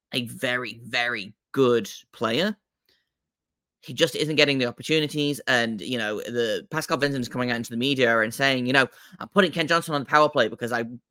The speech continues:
really like the way that he creates this specific type of offense, and I wanna create that specific type of offense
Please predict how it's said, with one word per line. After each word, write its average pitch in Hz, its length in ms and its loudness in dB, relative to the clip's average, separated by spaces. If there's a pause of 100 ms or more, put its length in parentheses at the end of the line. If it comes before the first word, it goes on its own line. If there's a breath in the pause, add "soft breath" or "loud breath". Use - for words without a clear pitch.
(260)
really 156 280 4
like 143 240 2
the 131 60 -2
way 131 100 4
that 127 100 -2
he 123 100 -4
creates 123 460 -2
this 123 140 -8
specific - 400 -10
type 117 180 -6
of 120 80 -6
offense, 147 400 -2
and 95 80 -16
I 104 60 -6
wanna 127 200 -2
create - 360 -6
that - 160 -10
specific - 320 -12
type 120 240 -4
of 147 100 0
offense 113 320 -8